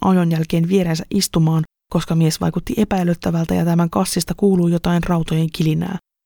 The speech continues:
He eivät olleet keskustelleet ja Kilpiäinen oli maksanut uudella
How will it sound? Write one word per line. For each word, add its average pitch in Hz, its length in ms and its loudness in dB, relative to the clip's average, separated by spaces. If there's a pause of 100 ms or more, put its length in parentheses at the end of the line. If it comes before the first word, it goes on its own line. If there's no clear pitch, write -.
(240)
He 185 60 0
eivät 175 360 0
olleet 180 300 0
keskustelleet 165 640 0 (360)
ja 202 60 -4
Kilpiäinen 180 560 0
oli 180 140 2
maksanut 180 480 0
uudella 175 380 0